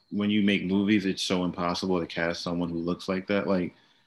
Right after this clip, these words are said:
looking at Black Panther with Killmonger, like, Killmonger in the comics is literally, like, six-foot-eight,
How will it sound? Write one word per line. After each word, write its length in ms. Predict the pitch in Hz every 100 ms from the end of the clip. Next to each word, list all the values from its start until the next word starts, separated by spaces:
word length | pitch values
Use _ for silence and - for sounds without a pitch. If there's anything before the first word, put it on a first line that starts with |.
| _ _ _ _ -
looking 260 | 113 117
at 160 | 104 92
Black 240 | 98 98
Panther 380 | 107 101 101 101
with 160 | 95 87
Killmonger, 600 | 104 104 101 107 104 98
like, 300 | 87 82 -
Killmonger 500 | - 113 110 107 98
in 80 | 95
the 80 | 92
comics 380 | 101 92 92 85
is 100 | 85
literally, 240 | 92 87
like, 240 | 82 78
six-foot-eight, 960 | - 98 - - 90 85 - 98 92 -